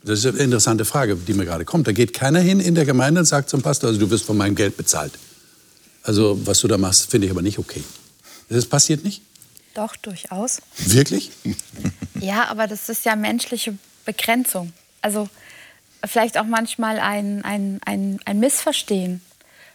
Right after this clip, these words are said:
Speaker 2: Ähm, also ich denke schon, dass, dass das Optimale ist eben dieses Verständnis, ich gebe das Geld Gott,
Speaker 1: Mhm.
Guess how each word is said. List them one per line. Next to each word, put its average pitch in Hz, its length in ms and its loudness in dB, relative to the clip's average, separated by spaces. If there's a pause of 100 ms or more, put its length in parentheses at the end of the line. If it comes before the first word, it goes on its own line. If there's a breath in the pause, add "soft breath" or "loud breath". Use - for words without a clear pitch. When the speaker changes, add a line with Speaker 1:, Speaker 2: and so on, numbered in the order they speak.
(260 soft breath)
Speaker 2:
Ähm, 185 420 -4 (220)
also 196 240 -2
ich 196 120 -4
denke 220 300 0
schon, 254 340 0
dass, 214 280 0 (360 loud breath)
dass 202 200 0
das 196 320 2 (380)
Optimale 262 760 0
ist - 280 -6
eben 226 140 -2
dieses 208 240 -2
Verständnis, 214 480 -2
ich 208 160 -6
gebe 208 220 0
das 190 200 -2
Geld 180 280 -2
Gott, - 320 0 (320)
Speaker 1:
Mhm. - 240 -6